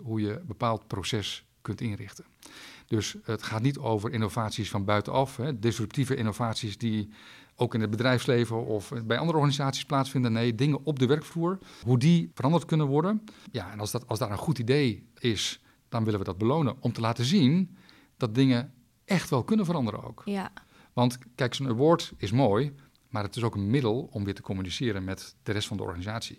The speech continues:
Speaker 1: En om te laten zien dat er dingen gebeuren. En we, en we, we onderscheiden dan niet alleen degene die de award krijgt, of het groepje wat de award krijgt, maar ook de baas. Omdat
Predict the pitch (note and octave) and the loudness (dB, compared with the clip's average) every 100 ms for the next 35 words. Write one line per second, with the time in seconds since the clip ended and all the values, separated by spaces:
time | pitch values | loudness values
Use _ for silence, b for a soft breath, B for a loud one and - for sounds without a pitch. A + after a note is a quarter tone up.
0 | - A#2 G#2+ G#2 G#2 G2+ C3+ A#2+ A2 D3+ | -16 -12 -6 -4 -2 0 4 4 4 0
1 | B B - G2 G2+ F#2 F2 G2+ G2+ - | B B -10 -6 -4 -4 -6 -6 -6 -8
2 | - A#2 A#2+ - A2+ A2+ A2+ - A2+ A2+ | -4 -2 -2 -2 -2 0 -2 -4 -6 -2
3 | A2+ - A#2+ A2+ A2 A2 - - B2 A#2 | -2 0 0 0 0 -2 -4 -4 -2 0
4 | G#2+ G#2 G2+ G#2 A#2 G#2+ G2 G#2+ G2+ F2+ | -2 -2 -4 -4 -2 -2 -2 -2 -2 -4
5 | - _ _ _ _ _ _ _ B2 G#2 | -12 _ _ _ _ _ _ _ -6 0
6 | G2+ F#2+ G#2+ C#3+ D3+ - F#2+ - - C#3 | 0 0 -2 -2 -4 -8 -10 -12 -6 -6
7 | - C3+ C#3 C3+ A#2 B2 - A#2 A2+ - | -4 -4 -4 -4 -2 -2 -4 -6 -6 -10
8 | b b b b _ G#2+ G#2+ G#2 G2 F2+ | b b b b _ -2 0 0 2 2
9 | E2 - - _ _ B B B B B | 0 -8 -12 _ _ B B B B B
10 | - A2 G#2 G#2 - - | -4 -2 0 0 -2 -12